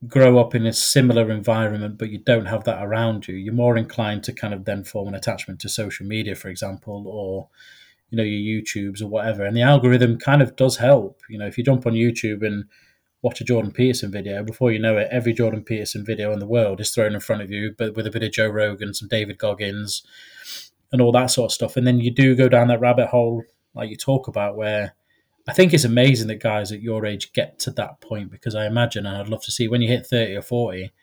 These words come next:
I think you'll be in an, an amazing position to know, like, I learned early on that life's fucking hard. And it is hard for men, and I will throw that out there. It is really tough for men in this day and age with,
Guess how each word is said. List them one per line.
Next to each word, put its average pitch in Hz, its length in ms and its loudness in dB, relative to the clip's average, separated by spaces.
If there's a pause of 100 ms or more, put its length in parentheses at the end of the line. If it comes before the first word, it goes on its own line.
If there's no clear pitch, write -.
(600)
I - 40 -16
think 123 180 0
you'll 113 120 -6
be 117 140 0
in 104 80 -4
an, 104 360 -6
an 117 100 -4
amazing 107 580 -4
position 101 480 -8
to 107 100 -10
know, 104 220 -2
like, 98 440 -8 (580)
I 123 60 2
learned 143 240 6
early 123 220 4
on 127 140 4
that 104 120 -6
life's 143 260 -2
fucking 127 380 -6
hard. 110 540 -4 (440)
And 160 100 4
it 208 60 4
is 180 140 6
hard 110 240 2
for 107 80 -8
men, 101 240 -6
and 123 100 0
I 135 40 4
will 151 180 2
throw 107 240 -4
that 92 140 -4
out 104 220 -2
there. 92 260 -4
It 110 100 -10
is 151 240 0
really 110 220 -2
tough - 220 -8
for 98 120 -14
men 95 320 -6 (580)
in 107 140 -8
this - 160 -8
day 98 180 -4
and 98 80 -6
age 95 280 -6
with, - 300 -16